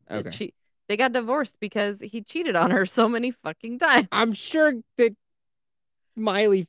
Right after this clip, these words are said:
Speaker 2: fucking Cyrus was as true as true could be, please.
Speaker 1: Probably not.
Speaker 2: She'd munch and box at the Rainbow Room. I see, I seen it. <laughs>
Speaker 1: Dude, they have, they have a brother named Luke,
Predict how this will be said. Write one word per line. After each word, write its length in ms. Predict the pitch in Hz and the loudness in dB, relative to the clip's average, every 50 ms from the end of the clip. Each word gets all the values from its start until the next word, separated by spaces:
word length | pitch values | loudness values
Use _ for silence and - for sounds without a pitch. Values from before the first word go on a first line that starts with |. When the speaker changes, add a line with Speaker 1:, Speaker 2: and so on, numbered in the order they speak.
| _ - | _ -4
Speaker 2:
fucking 320 | 208 208 190 - 190 170 | -4 -4 -2 -2 -4 -4
Cyrus 520 | 156 - - 170 160 175 180 160 131 123 127 | -4 -4 -2 -2 0 0 2 0 0 -2 -2
was 220 | 113 113 113 110 | -4 -4 -2 -2
as 180 | 113 113 110 - | -4 -6 -8 -10
true 400 | - - - - 151 143 131 123 | -14 -14 -6 -2 0 2 2 2
as 120 | 120 110 - | 0 -2 -4
true 240 | - - 123 117 104 | -6 -6 -6 -6 -4
could 200 | - 110 107 104 | -4 -6 -4 -4
be, 260 | 110 107 104 120 143 - _ _ | -2 -2 -2 -4 -6 -10 _ _
please. 340 | _ 127 117 107 98 98 110 _ _ _ _ _ _ _ _ _ _ - 185 208 196 | _ -8 -8 -6 -8 -8 -12 _ _ _ _ _ _ _ _ _ _ -16 -16 -16 -12
Speaker 1:
Probably 320 | - 294 311 220 160 127 | -10 -8 -8 -6 -8 -8
not. 300 | 131 135 131 135 123 - _ _ _ _ _ _ _ | -8 -10 -10 -10 -12 -12 _ _ _ _ _ _ _
Speaker 2:
She'd 320 | - - - 139 170 170 - _ | -12 -6 -4 -4 -4 -4 -8 _
munch 380 | - 151 131 113 117 147 160 - | -4 0 2 4 4 4 2 2
and 200 | 143 110 95 101 - | 0 -2 -2 0 2
box 340 | 110 110 123 151 - - 131 | 2 2 2 2 0 -2 -2
at 220 | 117 107 - - | -2 -2 -2 -2
the 100 | - 110 | 0 2
Rainbow 320 | 113 127 160 175 139 110 | 2 4 4 2 2 2
Room. 320 | 95 87 87 98 98 98 98 | 0 0 0 0 0 0 0
I 100 | 98 139 | -2 -2
see, 280 | - - - 160 165 - | -4 -4 -2 -2 -2 -2
I 120 | 101 151 | -2 -2
seen 280 | 175 - - - 175 156 | -2 -2 -2 0 2 2
it. 80 | 120 - | 0 0
<laughs> 120 | - - - | -2 0 2
Speaker 1:
Dude, 180 | 247 277 339 - | 4 4 4 6
they 460 | - - 453 415 427 - 466 392 415 440 | 6 6 6 6 4 4 4 2 2 2
have, 280 | 466 494 466 440 - - | 2 0 0 -2 -8 -8
they 120 | 233 349 392 | -4 -2 -2
have 120 | 440 466 - | 0 0 -2
a 40 | 403 | -4
brother 380 | 247 208 226 240 269 269 339 339 | -4 -4 -4 -4 -4 -4 -4 -4
named 260 | 302 277 262 233 196 180 | -2 -4 -4 -4 -6 -10
Luke, 460 | 165 160 170 226 330 262 - - _ | -8 -6 -4 -4 -4 -4 -6 -10 _